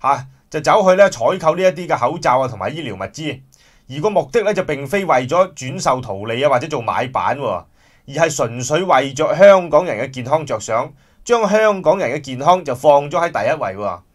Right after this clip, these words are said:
下，中間呢係冇路游水嘅。下，而且佢呢，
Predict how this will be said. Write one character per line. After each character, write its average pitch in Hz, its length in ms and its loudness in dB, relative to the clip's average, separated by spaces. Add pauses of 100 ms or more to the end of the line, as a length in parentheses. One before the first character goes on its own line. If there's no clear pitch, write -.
(200)
下， 117 200 0
中 202 220 -6
間 196 200 2
呢 190 80 2
係 127 120 -2
冇 117 160 -6
路 160 160 -4
游 92 160 -4
水 - 180 -8
嘅。 123 80 -10
下， 107 180 -4 (580)
而 135 160 0
且 151 400 -4
佢 143 360 -4
呢， 208 200 6